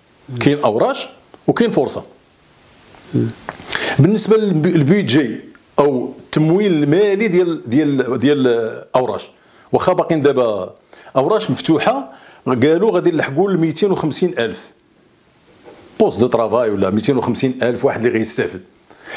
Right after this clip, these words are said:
Speaker 1: هاد ميتين وخمسين ألف كامله شحال خصات لهم الدوله؟ خصات لهم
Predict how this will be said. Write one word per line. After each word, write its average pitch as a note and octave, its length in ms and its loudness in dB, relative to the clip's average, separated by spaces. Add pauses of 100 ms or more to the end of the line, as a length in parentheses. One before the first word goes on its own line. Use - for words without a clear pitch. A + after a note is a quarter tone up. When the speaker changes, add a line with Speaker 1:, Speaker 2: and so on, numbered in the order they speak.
(120)
Speaker 1:
هاد G#3 200 2
ميتين A3 280 2
وخمسين F#3+ 480 0
ألف F#3+ 220 0
كامله C4 680 0
شحال B3 200 -4
خصات A3 300 -2
لهم F#3 120 -2
الدوله؟ A2 380 -4 (480)
خصات - 460 -2
لهم G3+ 360 0